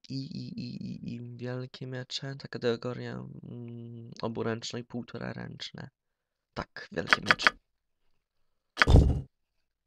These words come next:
Drapieżni i nieumarli, olbrzymy, gobliny, jaszczoroludzie.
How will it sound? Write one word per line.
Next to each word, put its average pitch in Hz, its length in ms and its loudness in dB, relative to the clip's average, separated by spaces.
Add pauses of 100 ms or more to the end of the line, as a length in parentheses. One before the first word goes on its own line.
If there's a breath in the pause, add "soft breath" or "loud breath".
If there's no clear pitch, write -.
(760)
Drapieżni 139 520 4
i 127 40 2
nieumarli, 113 640 2
olbrzymy, 117 560 0
gobliny, 110 440 0
jaszczoroludzie. 120 1000 -2